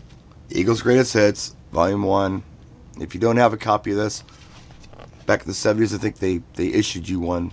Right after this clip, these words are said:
The government just sent you one. But that's it. Some records in the, I don't know,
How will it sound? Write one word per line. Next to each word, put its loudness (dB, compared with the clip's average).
The -8
government -2
just -12
sent -8
you -6
one. -10
But -20
that's 2
it. 2
Some -6
records -2
in -4
the, -2
I 0
don't 2
know, 0